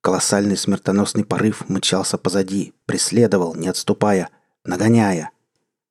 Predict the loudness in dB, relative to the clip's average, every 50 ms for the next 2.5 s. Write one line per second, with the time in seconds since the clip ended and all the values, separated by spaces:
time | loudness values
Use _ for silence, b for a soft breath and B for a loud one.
0 | _ _ _ _ _ -8 -6 -2 2 4 4 4 6 6 6 6 6 6 4 4
1 | 2 2 2 0 -4 -6 -8 -8 -10 -18 _ _ -10 -4 -4 -4 -4 -2 -4 -2
2 | 0 0 -2 -2 -2 -2 -2 -2 -4